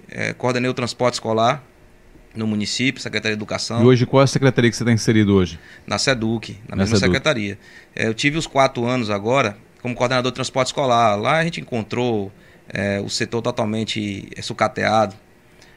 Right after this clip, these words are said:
Speaker 1: né, tudo sem critério. E a gente trouxe muita coisa nova, pedimos, exigimos a, a renovação da frota, conforme toda a legislação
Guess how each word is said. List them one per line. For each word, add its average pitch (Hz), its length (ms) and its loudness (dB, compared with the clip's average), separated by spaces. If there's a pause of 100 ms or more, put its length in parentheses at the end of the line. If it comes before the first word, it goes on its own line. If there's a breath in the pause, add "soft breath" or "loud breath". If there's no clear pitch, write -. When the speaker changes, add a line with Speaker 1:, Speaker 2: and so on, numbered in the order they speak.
(140 soft breath)
Speaker 1:
né, 104 480 -2 (160)
tudo 131 200 -4
sem 113 120 -4
critério. 104 520 -2 (600 soft breath)
E - 60 -6
a 113 40 -4
gente 110 220 -6
trouxe 120 240 -4
muita 120 200 -4
coisa 110 280 -2
nova, 107 300 -2
pedimos, 123 540 -2
exigimos 117 800 -2 (320 soft breath)
a, 107 420 2
a 101 60 2
renovação 110 480 -2
da 98 80 -4
frota, 110 400 -4
conforme 110 600 -4 (300 loud breath)
toda 131 220 -2
a - 20 0
legislação 110 800 -2